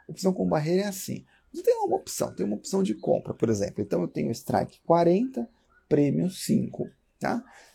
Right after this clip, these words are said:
Se o ativo objeto, por exemplo, estiver valendo cinquenta, eu vou exercer?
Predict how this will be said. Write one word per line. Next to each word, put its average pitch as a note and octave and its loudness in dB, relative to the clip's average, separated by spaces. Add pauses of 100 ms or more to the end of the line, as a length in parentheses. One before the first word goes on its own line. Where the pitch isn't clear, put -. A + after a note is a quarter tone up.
Se - -2
o C5 6
ativo G#3 2
objeto, C3 0
por - -2
exemplo, A2+ -4
estiver - -2
valendo B2+ -2
cinquenta, D#3 -4
eu E3 0
vou E3 2
exercer? - -4